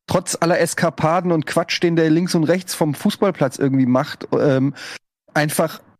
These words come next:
on point abliefert auf dem Platz, ja. Also, ähm, wieder ein wirklich richtig gutes Spiel gemacht. Dazu diesen überragenden Freistoß ans Lattenkreuz irgendwie, ähm, äh, geballert.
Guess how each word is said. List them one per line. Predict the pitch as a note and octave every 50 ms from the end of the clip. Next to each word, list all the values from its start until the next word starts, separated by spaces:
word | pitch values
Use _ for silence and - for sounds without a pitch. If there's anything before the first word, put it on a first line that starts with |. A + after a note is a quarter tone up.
| _ _ -
on | - D#3+ F#3+ G3
point | - - F#3+ F#3 F#3 E3+ -
abliefert | G3 - - F#3 D#3 - - B2+ A2+ - -
auf | C#3+ B2+ - -
dem | C#3 C3 A#2
Platz, | - - B2+ A2 A2 - - -
ja. | C3+ B2+ C3 D3 -
Also, | - D3+ C#3+ C3 C#3+ C#3+ C#3 C3+ -
ähm, | - C#3 C3+ B2+ C3 C3 C3+ C3
wieder | A#2+ D3+ F3 F#3+ F3 -
ein | - D#3 D3 C#3+ C#3+ - _ _ _ -
wirklich | D#3 C3+ D3+ F#3+ - - F3+ D#3+ - -
richtig | D3+ G3 - - G#3 - -
gutes | - G3 F#3+ F3+ F#3+ -
Spiel | - - - G3 G3+ A3+
gemacht. | G3+ D#3 G#2+ G#2+ A2+ C#3+ - - - - - - - _ - -
Dazu | - C3 - - E3+
diesen | D3+ D#3 C#3+ D3 D#3+ D3+ D3+ D3+ -
überragenden | D#3+ D3 D#3 C#3 C3 C#3+ D#3+ F3 F3 D#3 -
Freistoß | - D3+ C#3+ D#3+ F3 - - E3 - -
ans | D#3 B2+ - -
Lattenkreuz | C#3 B2+ - - B2 - - B2+ B2 A#2+ - -
irgendwie, | - C3+ A2+ A#2+ A#2 A#2+ B2 C3 C#3 - - - - - _ _ _ _ - -
ähm, | C3 B2+ B2 A#2+ A#2+ B2 A#2+ - - - - - -
äh, | E3 D#3 C#3+
geballert. | B2 B2 B2+ G#2 B2+ B2 B2+ B2 C3 E3 F3 - -